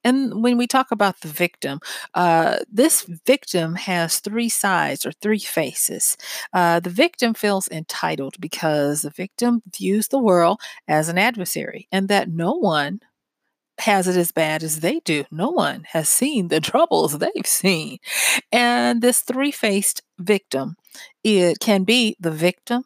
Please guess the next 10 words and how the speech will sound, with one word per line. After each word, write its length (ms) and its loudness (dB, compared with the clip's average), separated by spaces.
but 120 -12
they 100 0
can 160 2
also 360 2
be 420 2
the 80 2
helper 560 2
or 120 2
the 80 -6
codependent, 920 -4